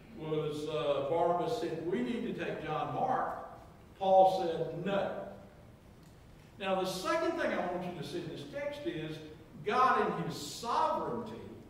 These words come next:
used that separation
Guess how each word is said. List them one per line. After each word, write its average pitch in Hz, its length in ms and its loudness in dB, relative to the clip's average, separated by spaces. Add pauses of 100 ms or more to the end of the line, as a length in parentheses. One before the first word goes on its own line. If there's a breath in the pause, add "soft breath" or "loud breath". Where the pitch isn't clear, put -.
(680)
used 320 580 4
that - 840 -2
separation - 1200 0